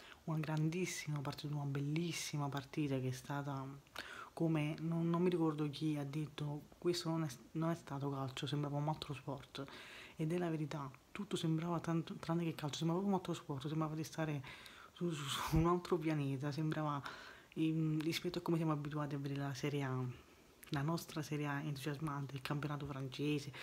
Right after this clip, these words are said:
il campionato spagnolo, che, insomma, la Champions League è una, mm, veramente non sembra calcio, sembra un altro sport, uno spettacolo, due squadre meravigliose, Bayern Monaco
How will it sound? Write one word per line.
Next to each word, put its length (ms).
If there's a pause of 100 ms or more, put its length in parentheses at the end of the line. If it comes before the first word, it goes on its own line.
(220)
il 100
campionato 380
spagnolo, 460
che, 140 (180)
insomma, 380 (380)
la 160
Champions 460
League 600 (160)
è 220
una, 560
mm, 960
veramente 340
non 160
sembra 240
calcio, 260
sembra 120
un 80
altro 160
sport, 340 (240)
uno 160
spettacolo, 680 (440)
due 200
squadre 460
meravigliose, 840
Bayern 360
Monaco 540